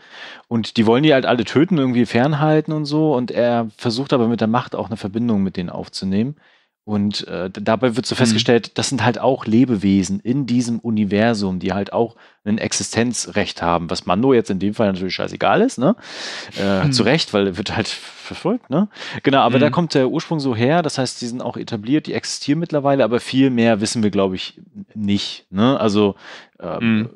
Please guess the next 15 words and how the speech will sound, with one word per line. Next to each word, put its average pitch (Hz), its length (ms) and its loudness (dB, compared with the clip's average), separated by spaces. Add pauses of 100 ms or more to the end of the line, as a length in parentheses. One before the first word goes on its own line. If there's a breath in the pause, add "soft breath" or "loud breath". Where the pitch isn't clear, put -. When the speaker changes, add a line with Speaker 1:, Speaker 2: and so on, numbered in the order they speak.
(120)
Speaker 1:
irgendwie 113 340 0
scheinen 110 320 2
die 113 100 4
sich 101 220 2
ja 104 100 4
doch 107 240 2
dann 101 260 0
interstellar 104 640 2
verbreiten 98 540 0
zu 143 160 -6
können, 127 300 0
über 107 140 0
auf 92 80 -6
andere 104 280 -4
Planeten, 110 600 0